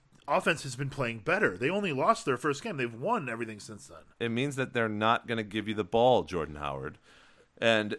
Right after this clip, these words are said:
Speaker 2: he only had eleven rushes in week four, even though it was a blowout, where you usually see your, your, uh, short yardage running back just blowing out the game, right? So here's the question. Is Jordan Howard still an every week start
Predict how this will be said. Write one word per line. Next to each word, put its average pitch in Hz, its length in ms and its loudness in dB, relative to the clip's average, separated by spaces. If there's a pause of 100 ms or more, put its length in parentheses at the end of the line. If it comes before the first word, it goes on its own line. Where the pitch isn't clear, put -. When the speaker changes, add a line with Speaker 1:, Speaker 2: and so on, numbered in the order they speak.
(280)
Speaker 2:
he 131 120 0
only 147 140 2
had 143 100 2
eleven 131 300 2
rushes 127 380 0
in 107 100 -4
week 104 160 -4
four, 101 300 0
even 120 220 -2
though 120 140 2
it 113 40 0
was 104 140 -4
a 110 60 -4
blowout, 113 540 2
where 101 140 -2
you 101 80 0 (100)
usually 151 380 -2
see 98 560 -6
your, 104 340 0
your, 95 460 -2
uh, 85 240 2
short 120 260 -4
yardage 107 300 -2
running 110 240 -2
back 85 320 0 (200)
just - 200 -10 (320)
blowing 87 320 -2
out 107 140 -2
the - 60 -6
game, 110 340 -4
right? 87 240 -4 (580)
So 117 260 6
here's 139 320 0
the - 80 -4
question. - 440 -2 (1500)
Is 110 160 0
Jordan 151 360 2
Howard 101 640 0 (460)
still 160 420 -2
an 160 80 0
every 139 220 2
week 131 200 -2
start 101 460 2